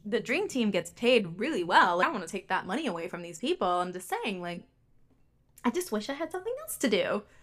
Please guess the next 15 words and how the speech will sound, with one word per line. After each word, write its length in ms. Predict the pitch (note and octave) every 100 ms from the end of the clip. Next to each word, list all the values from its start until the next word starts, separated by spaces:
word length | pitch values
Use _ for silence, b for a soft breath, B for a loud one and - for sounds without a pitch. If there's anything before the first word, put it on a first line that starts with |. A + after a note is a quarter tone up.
| b b _ _ _
So 200 | - G#3+
now, 420 | B3 F4+ G3+ B3 - - - _ _ _ _ _
they 120 | G#3+ C#4
don't 120 | C4
talk 180 | B3+ B3
about 200 | A3+ G#3
it 80 |
anymore, 540 | G#3 G#3 D#4+ G#3 G3+ C4 - _ _ _ _ _ -
but 260 | F#3 G3 G3
the 140 | F#3
chef 500 | F3 - D#4 - - _ - - _
begins 440 | F#3 E3+ B3+ C4 C4
his 200 | B3+ -
show. 420 | F3+ D#3 - G3 _ _ _ _ _ _ _ _ _ _ _
Meanwhile, 1000 | F#3+ F#3 C4+ G4+ - A#3 E3+ E3+ F3 B3+